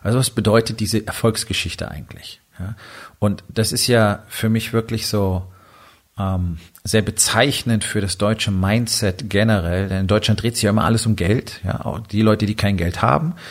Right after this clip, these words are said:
die quatschen die ganze Zeit nur über Geld, tun aber nichts dafür, mehr Geld zu bekommen, sondern die wollen immer möglichst wenig Geld bezahlen, so wie auch die Leute, die Geld haben.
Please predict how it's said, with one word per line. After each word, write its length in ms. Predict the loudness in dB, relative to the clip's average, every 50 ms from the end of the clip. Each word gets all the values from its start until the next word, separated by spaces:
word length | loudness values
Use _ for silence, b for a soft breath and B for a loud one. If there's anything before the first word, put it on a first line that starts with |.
| B B B -8
die 60 | -4
quatschen 340 | 0 0 0 0 0 0 0
die 20 | 0
ganze 220 | 0 0 -2 -4
Zeit 260 | -2 0 0 0 0
nur 80 | -2 -2
über 160 | 0 0 2
Geld, 220 | 2 2 2 4
tun 180 | 4 4 4 4
aber 160 | 4 4 2
nichts 200 | 2 2 0 0 0
dafür, 260 | -2 0 0 0 2
mehr 180 | 2 2 2
Geld 220 | 0 0 -2 -2 -4
zu 120 | -4 -6
bekommen, 400 | -6 -4 -2 -2 -2 0 0 0 0
sondern 180 | 2 2 2
die 120 | 2 2 2
wollen 160 | 2 2 4
immer 140 | 4 4 6
möglichst 420 | 6 4 4 2 -2 -4 -2 -2
wenig 240 | -2 -2 -2 -2 -2
Geld 200 | -2 -2 -2 -4
bezahlen, 440 | -6 -6 -2 -2 0 0 0 0 0
so 100 | 0 0
wie 100 | 2 0
auch 100 | 0 0
die 120 | 0 0
Leute, 240 | 0 0 0 -2 -2
die 140 | -4 -4 -4
Geld 220 | -4 -6 -4 -2
haben. 260 | -2 0 0 -2 -4